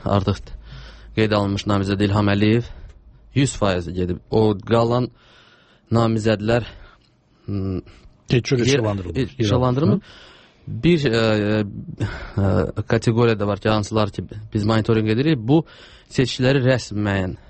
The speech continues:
Speaker 1: ə, boykot elan etmiş real, ə, de-, belə deyək də, alternativ qüvvələr. Bunları da, belə deyək, nəzərdən, ə, çıxartmaq <laughs> lazım deyil. Yəni, bunları qeydə almaq lazımdır. Ona görə də,
Speaker 2: Hı hı.
Speaker 1: biz, ə,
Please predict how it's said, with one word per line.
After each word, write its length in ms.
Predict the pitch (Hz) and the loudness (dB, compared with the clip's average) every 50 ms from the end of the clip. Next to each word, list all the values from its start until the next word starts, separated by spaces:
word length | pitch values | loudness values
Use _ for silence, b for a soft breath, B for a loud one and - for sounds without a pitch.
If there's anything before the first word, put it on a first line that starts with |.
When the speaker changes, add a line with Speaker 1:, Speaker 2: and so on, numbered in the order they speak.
| - | -6
Speaker 1:
ə, 140 | - 90 95 | -2 -2 -2
boykot 480 | 92 95 107 117 113 110 - 131 117 - | -2 0 2 2 2 4 2 0 0 0
elan 300 | 110 110 104 113 113 101 | -2 0 2 2 0 0
etmiş 380 | - 107 101 - - 147 147 - 113 110 | 0 -4 -2 0 0 0 0 2 2 2
real, 240 | 117 117 131 135 - _ b b b b b b b b b - | 4 2 2 -2 -4 _ b b b b b b b b b -2
ə, 160 | 98 98 101 101 95 - | 0 2 2 0 -2 -2
de-, 240 | 101 104 107 104 101 | -2 0 2 2 2
belə 220 | 95 110 107 101 90 | 2 0 0 0 0
deyək 160 | 87 90 - | -2 -4 -2
də, 80 | - 113 113 | 0 0 0
alternativ 420 | 104 - 104 110 107 - - 143 131 127 | 0 0 0 -2 0 0 0 -2 0 0
qüvvələr. 420 | 123 117 120 110 107 87 85 - - - - _ - _ _ - - _ _ _ _ _ - - - - - | 2 2 2 2 0 -2 -4 -8 -14 -20 -20 _ -20 _ _ -20 -20 _ _ _ _ _ -20 -20 -20 -8 -2
Bunları 340 | 104 120 123 127 131 131 131 | 0 2 4 4 2 2 0
da, 80 | 117 | -2
belə 240 | 107 95 98 98 95 | -2 -2 -2 -2 -2
deyək, 140 | 98 95 101 | -2 0 0
nəzərdən, 400 | 107 104 101 107 101 104 107 101 - - B B B B B B B B B B B B B B _ | 0 0 0 0 0 0 -2 -2 -4 -8 B B B B B B B B B B B B B B _
ə, 100 | - 101 | -2 -2
çıxartmaq 640 | 101 - - - 107 98 107 113 110 107 - - - - | -2 -2 0 -2 0 0 2 0 0 -2 -4 -12 -14 -14
<laughs> 220 | - - - 110 107 | -14 -4 0 2 2
lazım 280 | 113 107 107 113 113 | 2 2 2 2 2
deyil. 220 | 113 120 135 139 127 | 2 2 2 2 0
Yəni, 140 | 117 113 110 | 0 0 2
bunları 260 | 113 117 120 117 113 98 107 | 2 2 2 2 0 0 2
qeydə 300 | 117 113 110 113 113 98 | 2 2 4 2 0 0
almaq 260 | 90 95 98 92 - | -2 -6 -10 -8 -4
lazımdır. 380 | 98 98 95 104 123 160 180 175 | -4 -4 -2 -2 0 2 2 2
Ona 120 | 185 180 170 | 4 4 4
görə 160 | 170 165 160 | 2 4 4
də, 100 | 175 - - | 2 0 0
Speaker 2:
Hı 20 | 113 | -2
hı. 140 | 107 104 117 | -6 -2 -2
Speaker 1:
biz, 220 | 123 120 117 - - | -2 -2 -2 -4 0
ə, 160 | 113 110 | 2 2